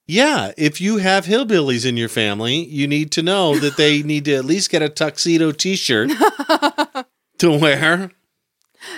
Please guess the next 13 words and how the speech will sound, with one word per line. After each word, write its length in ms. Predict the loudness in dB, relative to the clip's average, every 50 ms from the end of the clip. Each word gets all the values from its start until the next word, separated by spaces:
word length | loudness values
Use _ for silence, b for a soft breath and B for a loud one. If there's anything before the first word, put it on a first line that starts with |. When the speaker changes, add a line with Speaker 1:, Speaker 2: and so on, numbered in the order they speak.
| B B
Speaker 2:
So 220 | -2 0 0 2
here's 260 | 2 0 0 -2 -4
the 100 | -6 -6
thing. 300 | -6 -6 -6 -6 -8 -10 -6 -4
I've 200 | -2 -2 -2 -2
gone 260 | -2 -2 -2 -2 -4
to, 480 | -6 -6 -6 -4 -4 -4 -6 -6 -8 -10 -6 -2
uh, 240 | 0 0 0 -2 -4
plenty 320 | -6 -6 -6 -4 -4 -2
of 80 | -2 -2
weddings 360 | -2 -2 -2 -4 -6 -6 -6
where 200 | -4 -4 -4 -4
the 460 | -6 -8 -8 -4 -2 0 0 0 -2